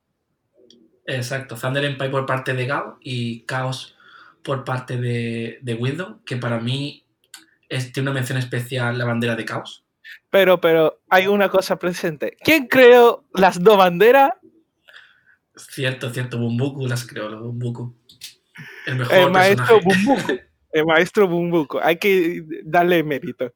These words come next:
Speaker 1: Totalmente, totalmente. La bandera de Chaos permite usar, eh, un ta-, un tamaño noventa y nueve máximo en el campo. Y con una habilidad especial que tienen algunos monstruos de esa bandera, puedes llamar hasta cuatro monstruos al campo.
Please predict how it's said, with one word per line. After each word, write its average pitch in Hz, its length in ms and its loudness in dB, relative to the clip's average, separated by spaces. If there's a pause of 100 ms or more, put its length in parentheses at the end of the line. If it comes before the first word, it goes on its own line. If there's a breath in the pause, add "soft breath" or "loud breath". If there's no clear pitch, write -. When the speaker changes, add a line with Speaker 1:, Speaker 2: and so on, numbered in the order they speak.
(800)
Speaker 1:
Totalmente, 117 540 -8
totalmente. 113 580 -10 (360 loud breath)
La 131 200 -2
bandera 127 300 0
de 139 140 -2
Chaos 147 300 -2
permite 131 960 -6
usar, 127 600 -4 (1000 soft breath)
eh, 131 560 -6 (100)
un 147 160 -8
ta-, 147 260 -4
un 143 320 -8
tamaño 139 400 -6
noventa 135 380 -6
y 127 60 -4
nueve 135 180 -4
máximo 139 340 -6
en 113 80 -6
el 113 120 -12
campo. 113 460 -10 (100)
Y 151 400 -6
con 131 160 -8
una 127 100 -2
habilidad 135 280 -4
especial 131 380 -8
que 131 80 -10
tienen 127 200 -6
algunos 123 240 -2
monstruos 123 520 -6
de 120 300 -6
esa - 240 -12
bandera, 127 420 -6 (520 soft breath)
puedes 131 320 -4
llamar 127 240 -4
hasta 120 260 -12
cuatro 131 240 -8
monstruos 120 320 -6
al 98 80 -18
campo. - 320 -16